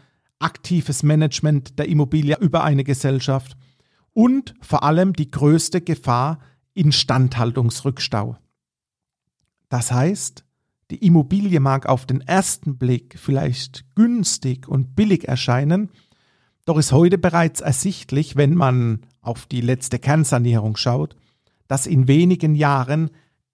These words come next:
garantiert Geld in die Immobilie investiert werden muss. Und diese Investitionen erhöhen letztendlich meinen Kaufpreis und oftmals wird aus einer billigen Immobilie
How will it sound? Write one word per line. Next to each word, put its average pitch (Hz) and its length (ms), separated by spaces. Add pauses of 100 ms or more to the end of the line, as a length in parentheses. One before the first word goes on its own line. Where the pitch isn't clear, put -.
garantiert 165 920
Geld 135 360 (440)
in 156 100
die 143 160
Immobilie 131 500
investiert 127 640
werden 107 300
muss. 120 280 (480)
Und 120 140
diese 226 240
Investitionen 175 960
erhöhen 151 400
letztendlich 175 800 (240)
meinen 196 440
Kaufpreis 185 960 (160)
und 156 140
oftmals 190 680
wird 160 140
aus 143 200
einer 143 360 (260)
billigen 202 480
Immobilie 160 800